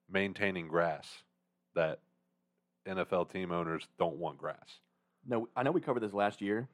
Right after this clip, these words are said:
Speaker 2: when it got brought up. I know every single player is for being on grass, not turf. They all hate it.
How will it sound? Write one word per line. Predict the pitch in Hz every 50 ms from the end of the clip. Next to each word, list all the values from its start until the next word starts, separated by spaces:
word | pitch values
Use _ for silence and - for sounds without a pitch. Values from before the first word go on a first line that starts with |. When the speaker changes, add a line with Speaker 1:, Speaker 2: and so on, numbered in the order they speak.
| _
Speaker 2:
when | - 95 95
it | 95
got | 92 101 92 87 -
brought | 107 95 95 95
up. | 95 107 - - _ _ _ _ _ _ - -
I | 98
know | 104 110 107 104 - _ _
every | 101 104 107 104 110 110
single | 107 - 104 104 104 104
player | - - 107 98 98 104 110 120 131 - _ -
is | 92 92
for | - - - 95 98 104 101
being | 92 95 98 104 107 101
on | 98 101 104 104
grass, | 92 101 95 98 104 117 - - _ _ _ _ -
not | 98 95 113 -
turf. | - - 98 104 113 - - _ _ _ _ _ _ _ _ _
They | - 92
all | 101 117 120
hate | 120 104 92 92
it. | 95 -